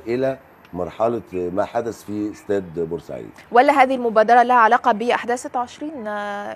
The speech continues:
Speaker 2: يناير؟
Speaker 1: ل-، أي،
Speaker 2: يعني اللي
Speaker 1: أي
Speaker 2: هي
Speaker 1: مبادرة؟
Speaker 2: حرق ال-، النادي الشر-، ال-، الاتحاد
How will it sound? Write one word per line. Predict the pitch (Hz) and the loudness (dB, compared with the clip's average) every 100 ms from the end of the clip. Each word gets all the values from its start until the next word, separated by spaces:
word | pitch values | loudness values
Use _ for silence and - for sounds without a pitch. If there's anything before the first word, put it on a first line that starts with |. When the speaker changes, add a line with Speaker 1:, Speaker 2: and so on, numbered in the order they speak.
| - | -12
Speaker 2:
يناير؟ | 220 262 277 - _ _ _ _ _ - 87 | -12 -12 -16 -20 _ _ _ _ _ -10 -10
Speaker 1:
ل-، | 87 95 | -4 -4
أي، | - | 2
Speaker 2:
يعني | 214 214 208 | 2 2 2
اللي | 214 | 4
Speaker 1:
أي | |
Speaker 2:
هي | 220 | 4
Speaker 1:
مبادرة؟ | 233 233 | 6 4
Speaker 2:
حرق | 247 254 | 4 -2
ال-، | 220 202 | -2 0
النادي | 196 180 202 196 190 208 196 208 | 0 0 -4 -4 -4 -4 -6 -8
الشر-، | 190 185 180 190 202 - | -8 -8 -8 -8 -10 -8
ال-، | 196 190 175 | -8 -8 -8
الاتحاد | - 196 196 233 233 240 202 196 | -10 -10 -8 0 2 2 0 -8